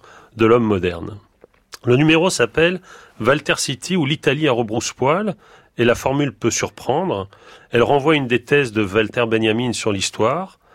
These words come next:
essayons de la, de l'expliquer. Benjamin s'insurgeait contre les historiens qui montaient sur le char des vainqueurs pour écrire leurs louanges, l'histoire des vainqueurs, et il appelle de ses voeux une histoire critique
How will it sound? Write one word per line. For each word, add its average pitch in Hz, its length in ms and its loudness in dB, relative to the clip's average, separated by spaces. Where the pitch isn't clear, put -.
essayons 120 300 0
de 110 120 0
la, 101 300 0
de 98 60 -8
l'expliquer. 139 640 -4
Benjamin 139 420 2
s'insurgeait 131 600 0
contre 120 260 -4
les 113 100 2
historiens 120 460 0
qui - 180 -8
montaient 110 300 0
sur 110 180 -4
le 95 60 -4
char 110 280 -2
des 107 100 -2
vainqueurs 104 500 -2
pour 110 180 2
écrire 110 340 -2
leurs 98 160 0
louanges, 113 560 2
l'histoire 104 340 -2
des 101 80 -2
vainqueurs, 98 540 -4
et 117 80 0
il 120 100 4
appelle 143 240 2
de - 80 0
ses - 160 0
voeux 135 160 2
une 156 80 2
histoire 139 300 -2
critique - 680 -6